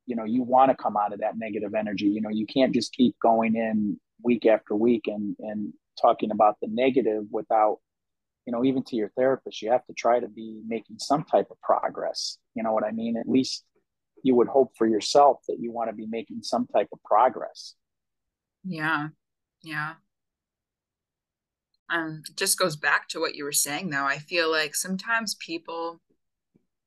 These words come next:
Speaker 2: it really depends on, like, your timing, and it's something I've had to learn, too. Like, when I was working with my own coach, is some people just are not meant to come out of that shell. You know, it's, it's
Speaker 1: No.
Speaker 2: gonna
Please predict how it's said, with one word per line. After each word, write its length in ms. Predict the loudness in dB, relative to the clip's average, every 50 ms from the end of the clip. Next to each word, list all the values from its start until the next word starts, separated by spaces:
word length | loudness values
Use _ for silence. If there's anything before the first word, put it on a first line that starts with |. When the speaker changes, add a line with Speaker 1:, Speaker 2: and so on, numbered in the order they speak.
| _ _ _ _ _ _ -2 0
Speaker 2:
it 160 | 0 0 2
really 200 | 2 2 4 2
depends 400 | 0 -4 -6 -8 -8 -6 -6 -6
on, 100 | -8 -8
like, 160 | -10 -12 -12 -10
your 100 | -10 -10
timing, 480 | -6 -6 -4 -4 -2 -4 -4 -4 -6
and 100 | -8 -8
it's 120 | -8 -6 -8
something 300 | -8 -8 -10 -10 -8 -8
I've 160 | -8 -8 -8
had 180 | -8 -8 -8
to 100 | -8 -10
learn, 260 | -8 -8 -6 -6 -6 -6
too. 380 | -6 -6 -4 -4 -4 -4 -6 -6
Like, 280 | -8 -8 -10 -12 -14 _ _ _ _ _ _ _ _ _ _ _ _ -10
when 140 | -4 0
I 100 | 0 0
was 200 | 0 0 -4 -4
working 300 | -4 -6 -6 -6 -8 -10
with 120 | -10 -8 -6
my 220 | -6 -6 -4 -4
own 160 | -4 -4 -6
coach, 400 | -6 0 2 2 2 2 0 -2
is 140 | -4 -4 -4
some 160 | -4 -4 -6
people 340 | -8 -10 -10 -6 -4 -2 -2 -2
just 260 | -4 -6 -6 -6 -6 -6
are 340 | -6 -6 -6 -8 -10 -12 _ _ _ _ _ _ _ _ _ _ _ _
not 360 | -4 -2 0 0 0 -2 -6
meant 400 | -4 -2 -2 -2 -2 -4 -8 -12 _ _ _ _ _ _
to 120 | -10 -8 -6
come 200 | -2 0 2 2
out 160 | 4 2 2
of 80 | 2
that 240 | 2 2 0 0 -2
shell. 540 | -4 -4 -4 -4 -4 -4 -4 -6 -8 -12 _ _ _ _ -10
You 180 | -8 -6 -4 -4
know, 220 | -2 -2 -2 -4
it's, 200 | -4 -4 -4 -6
it's 220 | -6 -6 -4 -4 -4
Speaker 1:
No. 100 | -2 -4
Speaker 2:
gonna 260 | -4 -6 -10 -12